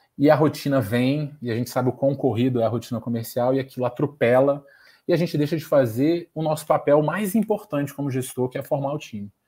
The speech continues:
Tá? O nosso papel como gestor não é ir lá e fechar os deals pros vendedores, tá?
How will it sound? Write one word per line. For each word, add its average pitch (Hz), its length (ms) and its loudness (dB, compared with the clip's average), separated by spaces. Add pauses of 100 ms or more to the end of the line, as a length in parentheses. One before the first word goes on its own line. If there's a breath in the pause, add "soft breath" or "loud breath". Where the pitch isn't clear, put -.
(280)
Tá? 117 120 -2
O 123 60 4
nosso 127 200 2
papel - 200 2
como 131 160 -4
gestor 120 300 -2
não 143 240 2
é 160 60 4
ir - 20 4
lá 131 140 4
e 127 40 2
fechar 131 300 -2
os 120 140 0
deals 107 440 -6 (320 soft breath)
pros 98 200 -10
vendedores, 95 600 -6 (440)
tá? 101 280 -12